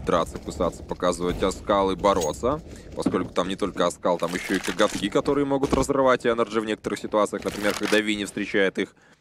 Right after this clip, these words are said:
четверых под аплентом и убивает их тут. Тут, конечно, списывать со счетов Фурию Esports нельзя.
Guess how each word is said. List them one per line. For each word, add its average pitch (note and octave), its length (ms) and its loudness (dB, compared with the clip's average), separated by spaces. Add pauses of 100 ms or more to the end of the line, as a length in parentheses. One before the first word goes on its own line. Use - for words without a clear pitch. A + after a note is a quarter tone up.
(760)
четверых A#2+ 480 0
под A2 240 2 (300)
аплентом A2+ 680 2 (500)
и G2 60 -4
убивает G#2 560 4
их F2 180 -4
тут. F2 140 -6 (920)
Тут, G#2+ 180 -12
конечно, A#2+ 500 0 (920)
списывать A#2 360 -2
со - 120 -10
счетов - 420 -2 (1040)
Фурию F2+ 360 -4
Esports F2+ 400 -2
нельзя. F2 540 -2